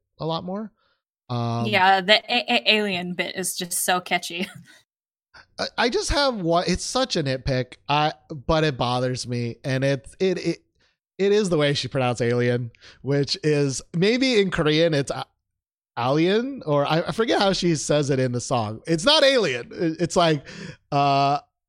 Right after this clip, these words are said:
Speaker 1: I think it's alien is what she says, and it, it kinda bothers me. Kinda bothers me a little bit. Um,
Speaker 2: <laughs>
Speaker 1: but we'll see if I can get over that. But,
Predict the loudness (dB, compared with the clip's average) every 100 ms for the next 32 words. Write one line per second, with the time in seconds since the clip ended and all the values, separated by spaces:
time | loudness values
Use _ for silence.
0 | -4 0 0 0 0 2 4 2 0 -6
1 | -6 -2 -2 -2 -2 0 0 -2 -6 -2
2 | 0 2 0 -2 -6 _ -6 -4 -2 -4
3 | -4 -6 -4 -2 0 -2 -2 -4 -12 _
4 | -12 -10 -6 -6 -4 -8 -10 -14 _ _
5 | -6 0 0 0 -2 -2 -4 -4 -10 -20
6 | -20 -20 -20 -20 -4 0 2 0 -4 _
7 | _ _ _ -4 0 2 0 2 2 2
8 | 2 2 2 2 0 -4 -2 0 2 0